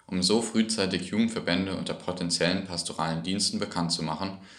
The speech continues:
und einen, und an einer hohen Qualität in Studium und Ausbildung mitzuwirken.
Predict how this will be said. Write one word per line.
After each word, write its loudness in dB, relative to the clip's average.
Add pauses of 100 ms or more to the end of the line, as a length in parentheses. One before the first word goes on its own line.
(200)
und -4
einen, 0
und -4
an 0
einer 2
hohen 4
Qualität 2
in -4
Studium -2
und -6
Ausbildung 0
mitzuwirken. -4